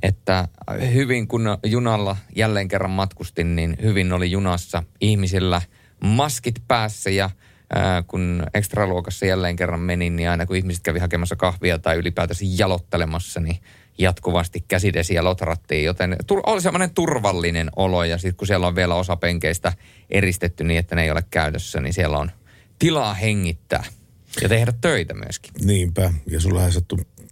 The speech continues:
Speaker 2: perhepiirissäkin semmoinen läheltä piti tilanne tässä niin kuin näitten koronaviruksien suhteen, mutta tuota,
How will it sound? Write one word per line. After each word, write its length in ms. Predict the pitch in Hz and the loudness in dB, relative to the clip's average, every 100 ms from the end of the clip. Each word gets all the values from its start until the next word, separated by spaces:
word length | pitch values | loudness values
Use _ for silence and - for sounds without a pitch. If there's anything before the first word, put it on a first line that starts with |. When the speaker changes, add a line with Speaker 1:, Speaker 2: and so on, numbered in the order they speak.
| _ | _
Speaker 2:
perhepiirissäkin 760 | 143 127 113 - 87 82 82 78 | 0 2 0 0 -2 0 -2 0
semmoinen 360 | 82 85 82 85 | 2 2 2 2
läheltä 320 | 113 92 80 | 2 2 0
piti 300 | 98 87 87 | -2 -2 -2
tilanne 400 | 78 90 71 67 - | 0 0 0 -6 -8
tässä 240 | 73 - | -6 -4
niin 140 | 71 69 | -6 -6
kuin 120 | 67 | -6
näitten 340 | 71 - - - - - - - | -6 -8 -12 -14 -20 -20 -20 -2
koronaviruksien 1700 | 131 139 117 110 117 - - 98 - 92 98 107 101 95 - 107 95 | 0 2 0 -2 -4 -12 -10 -10 -10 -10 0 2 4 0 0 0 2
suhteen, 440 | 107 92 - 95 | 0 -2 0 2
mutta 280 | 92 87 98 | 2 2 0
tuota, 340 | 92 92 98 | 2 0 0